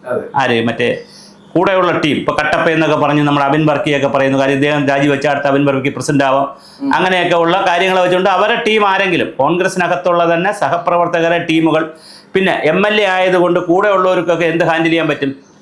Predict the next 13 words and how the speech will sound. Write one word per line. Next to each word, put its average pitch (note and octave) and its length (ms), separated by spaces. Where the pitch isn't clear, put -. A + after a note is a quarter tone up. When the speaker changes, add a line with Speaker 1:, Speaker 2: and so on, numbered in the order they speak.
Speaker 2:
WhatsApp D3+ 420
ഹാൻഡിൽ D3 200
ചെയ്യാൻ C#3+ 180
പറ്റും, C3+ 240
Facebook D#3 320
ചിലപ്പോൾ D3 200
അവരാരെങ്കിലും C#3 480
ആയിരിക്കും C3+ 280
ഹാൻഡിൽ C3+ 200
ചെയ്യുന്നത്. C3+ 280
അങ്ങനെ G#3+ 280
അവരാരെങ്കിലും F#3+ 720
കളിച്ചതാണോ? D3 560